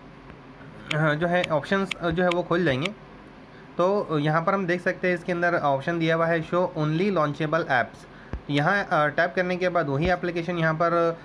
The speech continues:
अ, हमें नज़र आएंगे जो launchable है। बहुत सारी चीज़ें जो है वो system, अ, की होती है, तो जो launch नहीं होती है, अ, तो यहाँ पर वो application सारे ही मौजूद हैं जो launchable हैं। अ, तो जैसे कि आप देख रहे हैं बहुत सारे games मेरे mobile में हैं,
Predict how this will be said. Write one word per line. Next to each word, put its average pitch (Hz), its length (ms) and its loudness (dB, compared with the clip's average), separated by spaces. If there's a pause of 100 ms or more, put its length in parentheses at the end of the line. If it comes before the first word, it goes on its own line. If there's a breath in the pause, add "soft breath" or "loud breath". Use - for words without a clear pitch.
(140 loud breath)
अ, 143 40 0
हमें 156 220 2
नज़र 156 280 2
आएंगे 151 220 0
जो 175 160 -2
launchable 185 480 2
है। 185 280 0
बहुत 151 200 0
सारी 175 160 2
चीज़ें 170 320 0
जो 175 60 0
है 170 60 2
वो 170 140 0
system, 160 480 0
अ, 147 260 2
की 147 140 -2
होती 156 260 2
है, 156 120 2
तो 156 180 -2
जो 151 120 0
launch 143 280 0
नहीं 139 220 0
होती 170 220 0
है, 151 220 0 (300 loud breath)
अ, 147 120 4
तो 160 100 -2
यहाँ 175 220 2
पर 185 120 2
वो 190 100 4
application 175 520 0
सारे 160 280 2
ही 185 140 2
मौजूद 160 340 0
हैं 160 200 0
जो 156 120 -2
launchable 135 440 0
हैं। 110 180 -2 (360 loud breath)
अ, 170 120 4
तो 240 240 0
जैसे 185 320 2
कि 190 360 -2
आप 202 80 2
देख 180 220 0
रहे 190 120 2
हैं 175 100 0
बहुत 175 140 0
सारे 180 220 2
games 160 360 -2
मेरे 170 220 0
mobile 151 320 0
में 156 120 0
हैं, 139 260 0